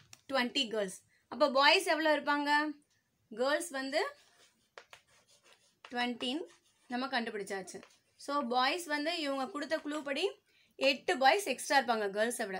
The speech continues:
So, ட்வென்டி எயிட் boys. இதுதான் ஆன்சர். இப்போ girls ட்வென்டி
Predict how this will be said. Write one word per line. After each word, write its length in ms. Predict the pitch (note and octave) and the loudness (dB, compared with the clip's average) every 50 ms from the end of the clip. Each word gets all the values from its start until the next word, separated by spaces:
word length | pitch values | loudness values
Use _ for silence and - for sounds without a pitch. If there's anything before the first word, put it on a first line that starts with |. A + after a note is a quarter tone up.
| - - | -10 -12
So, 180 | A#3 - D4+ D#4+ F#4 A#4 B4 - | -14 -10 -4 -2 -2 -2 -2 -4
ட்வென்டி 420 | - B3+ B3 A#3+ B3 B3 D4 C#4+ B3+ A3+ A#3 | -2 0 0 0 0 -2 -2 -2 -2 0 0
எயிட் 260 | A#3+ C#4+ G4+ G#4 - - _ _ _ _ _ _ - | 0 0 0 -2 -6 -12 _ _ _ _ _ _ -14
boys. 460 | G#3 G3+ G#3+ G#3 F#3+ F3+ E3+ - - - - _ _ _ - - - - _ _ _ _ _ - - - - - - _ _ - - - - _ _ _ _ _ _ _ | -6 -4 -2 -2 -2 -2 -6 -10 -14 -18 -20 _ _ _ -20 -20 -20 -20 _ _ _ _ _ -20 -20 -20 -20 -20 -20 _ _ -20 -20 -20 -20 _ _ _ _ _ _ _
இதுதான் 280 | D4 C#4+ F4 A4 A#4+ G#4 | -6 -2 0 2 2 2
ஆன்சர். 360 | B3+ G#3+ G3+ - - F#3 - - _ _ _ _ _ _ _ _ _ _ _ _ _ - - _ _ _ _ _ _ _ _ _ _ _ _ _ _ _ _ _ _ _ _ _ - | 0 -2 -4 -6 -8 -10 -10 -14 _ _ _ _ _ _ _ _ _ _ _ _ _ -20 -20 _ _ _ _ _ _ _ _ _ _ _ _ _ _ _ _ _ _ _ _ _ -14
இப்போ 200 | C4+ A3+ C#4 C4 A#3+ | -8 -4 -4 -4 -2
girls 380 | G#3+ A#3+ B3+ C#4+ F#4 G4 - - | -2 0 0 2 2 2 0 -2
ட்வென்டி 440 | - - A#3 A3+ B3 B3 - D#4+ F#4 | -4 -4 -4 -2 -2 -4 -4 -4 -4